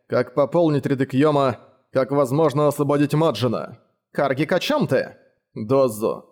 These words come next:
третья битва уже началась. Я уничтожу следующих героев любой ценой". "С ума сошел?"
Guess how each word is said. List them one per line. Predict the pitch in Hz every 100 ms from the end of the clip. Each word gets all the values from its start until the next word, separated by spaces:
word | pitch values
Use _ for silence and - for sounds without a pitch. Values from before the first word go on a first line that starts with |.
| _
третья | - 120 120 139
битва | 123 143 135 131
уже | 131 135
началась. | 127 - 127 143 131 - - _ _ _ _
Я | - 104 120 139
уничтожу | 143 143 - 170 131
следующих | 113 127 131 147 127
героев | 127 123 131 131
любой | 190 139 127
ценой". | 120 156 139 113 - - _ _ _ _ _
"С | - -
ума | 131 127 120
сошел?" | 131 247 269 - 123 85 - -